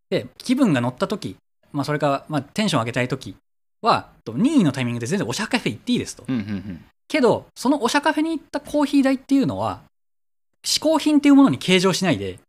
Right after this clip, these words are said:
Speaker 1: エンタメに計上すればいいんですよ。
Speaker 2: あー、なるほど。確かに。
Speaker 1: あの、
Speaker 2: うん。
Speaker 1: 心の中のその会計あるじゃないですか。
Speaker 2: うん。
Speaker 1: あの、これって俺にとって何なんだっていう、
Speaker 2: うん。
Speaker 1: その仕分けをしなきゃいけないから、
Speaker 2: うん。
Speaker 1: そこのわだかまりが今あったがゆえに、
Speaker 2: うん。
Speaker 1: おしゃカフェにこれ五百円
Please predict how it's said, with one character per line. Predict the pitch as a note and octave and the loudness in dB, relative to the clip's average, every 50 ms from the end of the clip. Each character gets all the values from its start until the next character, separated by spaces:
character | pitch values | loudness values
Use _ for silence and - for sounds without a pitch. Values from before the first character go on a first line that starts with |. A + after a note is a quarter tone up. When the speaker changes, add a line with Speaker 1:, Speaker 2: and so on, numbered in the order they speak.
| _ _ _ - | _ _ _ 2
Speaker 1:
エ | A#3+ | 4
ン | D4 D#4 | 4 4
タ | C#4+ D4 | 6 8
メ | C#4+ C#4+ C4+ | 8 8 8
に | C4 C4 | 8 6
計 | - - B3 A#3+ | 4 2 2 2
上 | B3 A3+ | 2 2
す | G#3+ | 2
れ | F#3+ | 0
ば | |
い | A#2+ | 0
い | |
ん | G#2+ | 0
で | A2+ | -2
す | A#2+ | -2
よ。 | B2 | 0
Speaker 2:
あ | B2+ B2+ B2+ | 0 0 0
ー、 | |
な | A#2+ A#2 A#2 | 0 -2 -2
る | A#2+ | -2
ほ | B2+ B2+ | -2 -4
ど。 | A#2 G#2+ F#2 | -4 -4 -4
確 | - A#2 A2 - - | -4 -4 -6 -6 -6
か | F2 D#2+ | -8 -10
に。 | D#2 - | -8 -4
Speaker 1:
あ | - C#3+ | -2 -2
の、 | C3 G#2+ | 0 0
Speaker 2:
う | |
ん。 | |
Speaker 1:
心 | - F#3+ F#3+ C#4 D4 D4 | 0 2 4 4 6 8
の | C#4+ D4 | 8 10
中 | C#4+ D4 D4 A#3 E3+ | 8 8 6 6 2
の | B2 A#2 | 0 0
そ | - C3+ | -2 -2
の | B2+ A#2+ | -2 -2
会 | - - A#3 - | 0 0 0 2
計 | - D3+ B2 | 2 2 2
あ | C3 C#3+ | 2 2
る | C3 | 0
じ | G#2 | -2
ゃ | G#2 | -6
な | G2+ | -10
い | |
で | F#2+ | -10
す | - - | -8 -6
か。 | G#2+ | -4
Speaker 2:
う | |
ん。 | A2 G#2 F#2 E2 D#2 - - | -4 -4 -4 -6 -10 -12 -10
Speaker 1:
あ | A2+ | -10
の、 | A#2+ A#2+ | -10 -8
こ | - - - G3+ | -8 -6 -4 -4
れ | C4+ | -4
っ | - | -4
て | - - G#2+ | -6 -8 -8
俺 | G2+ A2+ D3 G3+ | -4 -2 0 0
に | A3+ - | 0 0
と | C4 | 0
っ | B3 | -2
て | - A#2+ | -2 -4
何 | G#2 A2 D3 F#3 E3 | -2 0 0 0 0
な | A2+ G2 | 0 -2
ん | F#2+ | -6
だ | G2 A2+ | -8 -10
っ | |
て | - - - | -10 -8 -4
い | |
う、 | A2 | -4
Speaker 2:
う | A2 | -2
ん。 | |
Speaker 1:
そ | G2 | -2
の | F2 | -2
仕 | D#2+ - - G3 | -2 0 2 2
分 | A3+ A3+ | 2 2
け | - B3 | 2 2
を | A#3+ A3+ | 2 2
し | - - - A#3 | 0 -2 -2 0
な | B3 F#3+ | 0 0
き | |
ゃ | C3+ | -2
い | |
け | A2+ A2+ | -4 -6
な | A2 | -6
い | G#2 | -8
か | - F#2 | -10 -10
ら、 | G#2 G#2+ F#2 | -8 -8 -8
Speaker 2:
う | G#2 | -6
ん。 | G#2+ G#2 F#2+ E2+ D#2+ - - | -6 -6 -6 -6 -10 -12 -14
Speaker 1:
そ | - - | -14 -10
こ | - E4 E4 | -6 -4 -2
の | E4 E4 D#4 - - | 0 0 0 -2 -2
わ | F#3+ G#3 A#3 | -2 0 0
だ | B3 B3+ | 0 0
か | C4 C4 | 0 2
ま | B3+ B3+ B3 | 2 2 2
り | B3 | 2
が | B3 B3 | 0 0
今 | B3+ B3 G3+ A2 | 0 0 -2 -2
あ | C3 | -4
っ | - _ | -8 _
た | - F#2+ | -10 -10
が | G2 G2 | -8 -8
ゆ | G2+ G#2+ A#2 | -6 -6 -6
え | G#2 | -4
に、 | G#2+ C#3 D#3 A#2 | -4 -2 -2 -2
Speaker 2:
う | C#3+ | -2
ん。 | D3+ B2 F2 D#2 - - | -2 -2 -4 -6 -8 -6
Speaker 1:
お | B2 C#3+ | -6 -4
し | - | -4
ゃ | F#3+ | -4
カ | - G3+ | -6 -6
フ | G3 - A3+ | -6 -2 -2
ェ | |
に | G#3+ A3 A3 | -2 -2 -2
こ | - - G#3 | -4 -6 -6
れ | F#3+ | -4
五 | F#3+ F#3 | -4 -4
百 | F#3+ G#3+ - - - | -4 -6 -6 -4 -4
円 | G3+ F#3 D#3 C#3+ | -2 -2 -2 -4